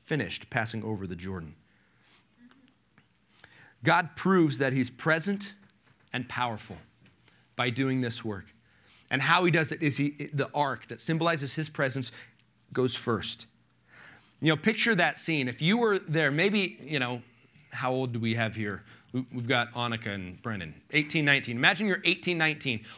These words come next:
All you've ever known is life in the, the wilderness, the desert. You hear the stories of the crossing of the Red Sea, but you weren't there. And now you come to this, and you're told, "We're gonna cross over, and remember, there's giants over there. We're gonna cross over, and we're gonna take this land. But there's this giant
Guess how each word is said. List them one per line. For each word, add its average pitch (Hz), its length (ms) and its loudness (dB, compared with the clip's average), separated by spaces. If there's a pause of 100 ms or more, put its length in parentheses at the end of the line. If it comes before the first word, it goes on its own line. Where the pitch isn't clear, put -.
(120)
All 202 240 2
you've 233 220 4
ever 196 200 2
known 165 240 4
is 123 140 -2
life 135 260 2
in 139 60 -4
the, 117 180 -2 (160)
the 143 100 2
wilderness, 104 520 -4
the 139 80 -2
desert. 110 380 -6 (680)
You 185 160 6
hear 262 300 4
the 208 80 4
stories 220 580 2
of 143 80 -2
the 139 80 0
crossing 143 380 0
of 135 60 -2
the 135 40 0
Red 135 160 -2
Sea, 151 80 -6
but 165 140 -2
you 190 140 0
weren't 151 260 0
there. 98 300 -6 (360)
And 160 140 4
now 247 180 6
you 196 160 4
come 190 220 2
to 175 80 2
this, 151 400 0 (280)
and 165 120 4
you're 160 80 6
told, 165 280 2
"We're 147 100 0
gonna 147 120 2
cross 180 400 0
over, 160 240 4
and 156 180 -2
remember, 160 300 2
there's 135 200 0
giants 143 500 0
over 104 200 -4
there. 87 280 -4 (340)
We're 214 80 4
gonna 175 160 4
cross 190 360 0
over, 160 180 0
and 151 120 0
we're 135 80 2
gonna 135 160 0
take 151 260 -6
this 143 200 -4
land. 110 280 -6 (240)
But 147 100 2
there's 151 160 2
this 147 240 0
giant 175 580 2